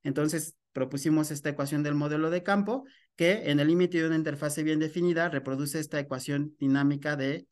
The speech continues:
la velocidad de, de la interfase como función del tiempo. Esta es una coordenada normal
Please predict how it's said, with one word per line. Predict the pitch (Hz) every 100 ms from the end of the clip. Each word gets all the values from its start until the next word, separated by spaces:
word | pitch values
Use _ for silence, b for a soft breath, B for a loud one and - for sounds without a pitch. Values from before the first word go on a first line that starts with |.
| -
la | 127
velocidad | 123 123 123 135 131 131 135 b b _
de, | 131 127 123
de | 123
la | 123
interfase | 127 131 143 135 143
como | 123 120
función | 131 123 135
del | 135 135
tiempo. | 170 170
Esta | 170 156
es |
una | 151 143
coordenada | 143 123 127 135 135
normal | 123 120 139 147